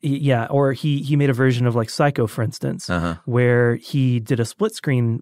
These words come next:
Speaker 1: between Hitchcock's version and the Gus Van Sant version.
Speaker 2: Mm-hmm.
Speaker 1: And sometimes, uh, just using one or the other to kind of create this, like,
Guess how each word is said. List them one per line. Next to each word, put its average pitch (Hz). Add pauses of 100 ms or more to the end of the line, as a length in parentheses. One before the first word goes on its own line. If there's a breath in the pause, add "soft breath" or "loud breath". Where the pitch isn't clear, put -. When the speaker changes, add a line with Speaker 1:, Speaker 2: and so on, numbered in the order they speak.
Speaker 1:
between 117
Hitchcock's 135
version 120
and 107
the 110
Gus 110
Van 110
Sant 175
version. 113
Speaker 2:
Mm-hmm. 85 (200 loud breath)
Speaker 1:
And 123
sometimes, 127 (300)
uh, 127
just -
using 127
one 123
or 120
the 113
other 110
to -
kind 127
of 117
create 127
this, -
like, 113